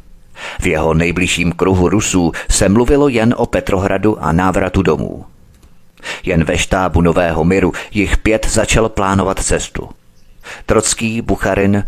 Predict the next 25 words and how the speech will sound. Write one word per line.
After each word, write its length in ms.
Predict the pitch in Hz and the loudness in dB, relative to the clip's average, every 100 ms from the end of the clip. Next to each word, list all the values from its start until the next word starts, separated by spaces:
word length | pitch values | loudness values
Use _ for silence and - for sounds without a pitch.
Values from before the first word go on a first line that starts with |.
| - | -4
Čudnovský 760 | - 98 92 90 - 98 95 95 - | -2 0 0 -2 -2 -2 -2 -4 -8
a 120 | - 76 | -6 -4
dva 260 | 80 90 | -2 -2
externí 520 | - 85 - 92 92 90 | -2 -4 -2 0 0 -2
spolupracovníci. 880 | - 85 - 60 65 - 50 - - - - _ _ _ - - - _ - - - - | -2 -2 -2 -4 -8 -8 -10 -8 -10 -14 -20 _ _ _ -20 -20 -20 _ -14 -12 -8 -2
Rusko 400 | 123 - - 151 | 0 0 0 0
vyhlásilo 640 | 117 117 120 - 123 120 | 0 0 2 2 2 4
amnestii 540 | 113 110 - - 58 | 4 4 2 0 -4
pro 180 | - - | -2 -4
politické 580 | - 80 82 80 - 76 | -2 -2 0 -2 0 -2
uprchlíky, 580 | 82 87 - 82 - 76 - - - | 0 -4 -2 -6 -4 -4 -6 -8 -4
takže 260 | 117 139 | 2 2
by 160 | 143 120 | 2 2
mu 180 | 104 117 | 4 4
mělo 340 | 110 104 104 | 4 4 2
vydat 360 | 85 90 95 - | 2 0 2 2
pas. 540 | 65 - - - - - - - - | 0 -4 -6 -8 -12 -16 -16 -14 -6
Stačilo 420 | - 143 - 175 139 | -4 -4 0 0 2
zajít 280 | 151 110 | 2 0
na 100 | 107 | -2
konzulát, 600 | - 120 117 123 120 123 | 0 2 4 4 4 2
vejít 360 | - 98 104 90 | 0 0 0 -2
do 140 | 98 | -2
hlavních 360 | 90 95 90 78 | 0 0 -2 -4
dveří 420 | - 95 98 107 | -2 0 0 -2